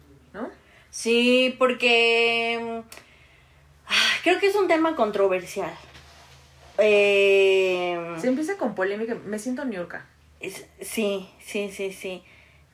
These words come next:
Speaker 2: Eh, es que, a ver, yo nunca he estado a favor de body positive. O sea, en realmente, si se dan cuenta, yo no uso la palabra body positive.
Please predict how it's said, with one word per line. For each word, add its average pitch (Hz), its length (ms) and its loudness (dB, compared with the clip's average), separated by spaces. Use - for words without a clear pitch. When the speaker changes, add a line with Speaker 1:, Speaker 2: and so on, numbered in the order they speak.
Speaker 2:
Eh, 214 1700 2
es 294 140 6
que, 381 80 6
a 359 80 6
ver, 220 160 0
yo 320 120 0
nunca 381 200 0
he - 20 4
estado 320 220 2
a 311 80 2
favor 214 260 2
de 214 100 -2
body 208 240 2
positive. 180 540 -8
O 190 60 -4
sea, 226 200 4
en 226 140 -2
realmente, 277 720 0
si 277 100 -8
se 240 100 -2
dan 220 180 0
cuenta, 226 560 0
yo 226 160 2
no 226 180 2
uso 226 380 2
la 196 180 0
palabra 196 360 2
body 196 320 0
positive. 175 520 -6